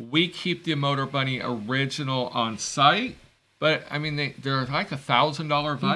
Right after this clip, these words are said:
Speaker 1: vibrator. The Buck
Speaker 2: Mm-hmm.
Speaker 1: is, like, sixteen hundred.
Speaker 2: Buck is right there.
Speaker 1: Yeah. The, see that case there with the little,
Speaker 2: <laughs>
Speaker 1: um, uh, aluminum ring around it? That's Bunny's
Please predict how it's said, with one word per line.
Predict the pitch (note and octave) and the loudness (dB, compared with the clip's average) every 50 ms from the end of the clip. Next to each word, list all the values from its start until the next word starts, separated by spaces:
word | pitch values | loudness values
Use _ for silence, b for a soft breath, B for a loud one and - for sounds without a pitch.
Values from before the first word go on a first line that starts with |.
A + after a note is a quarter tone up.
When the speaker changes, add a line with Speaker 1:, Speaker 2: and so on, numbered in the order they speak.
| F#3+ G3 | 2 0
Speaker 1:
vibrator. | D3+ C3 A#2 A2 - F#2+ F2+ F2 - - _ _ _ _ | 0 0 -2 -2 -4 -6 -8 -10 -10 -16 _ _ _ _
The | - B2+ | -4 -4
Buck | B2 - D3 D3 F#3 - | 0 4 6 6 6 4
Speaker 2:
Mm-hmm. | G3+ F#3+ | 2 -2
Speaker 1:
is, | C3+ G#2+ - | -4 -2 -4
like, | B2+ G#2+ - - | -6 -6 -6 -8
sixteen | - - D3 C#3 - - - C#3+ B2+ A2+ | -8 -8 -10 -10 -10 -10 -8 -8 -6 -6
hundred. | - C3+ C#3+ E3+ G3+ G3+ D3 G#2+ F#2 - - - - | -6 -6 -4 -4 -4 -6 -6 -6 -6 -8 -12 -14 -10
Speaker 2:
Buck | A3 A3 - | -10 -8 -6
is | A3 G3 - | -6 -6 -6
right | G3+ F#3 E3+ - | -8 -8 -8 -8
there. | G#3 A3 A3+ G#3 - | -10 -10 -10 -8 -4
Speaker 1:
Yeah. | - C3 D#3 E3+ D3+ - - - | 0 0 2 2 2 0 -2 -2
The, | C3+ C3+ C3+ - | -2 -2 -2 -2
see | - - A3 A3+ | -2 0 4 4
that | A#3+ A#3+ A3+ - | 6 4 4 2
case | - - G3 G3+ A#3 A#3+ | 2 2 2 2 2 2
there | - A3+ A3 A3 G#3+ | 2 4 4 6 6
with | G#3 F#3 - | 4 2 2
the | - | 2
little, | E3+ F#3+ G#3 G3+ F#3+ F3 C#3+ C#3 - E3+ - - | 4 6 8 8 10 8 8 6 2 -8 -8 -8
Speaker 2:
<laughs> | - - - | -10 -2 4
Speaker 1:
um, | D3 E3 E3+ D#3+ D#3 D#3 D3+ D3+ C#3+ C#3 - - _ _ _ _ _ _ _ _ _ _ _ _ _ _ - | 8 10 10 12 12 12 10 10 8 4 0 -12 _ _ _ _ _ _ _ _ _ _ _ _ _ _ 0
uh, | - C#3+ C#3 C3+ - | 4 4 4 6 6
aluminum | D#3 D3+ F3 G3 F#3+ G3 F#3+ E3+ E3 | 6 6 6 6 4 2 0 2 2
ring | F3 F#3+ G3 | 2 2 2
around | G#3 G#3+ A3 A3 A#3 A#3+ | 0 0 0 2 2 2
it? | A3+ - - | 2 4 6
That's | D#3 D#3 D#3+ | 4 4 4
Bunny's | - - D#3+ D#3 D3+ D#3 D#3 C#3+ C3+ | 2 2 2 4 4 2 0 -4 -4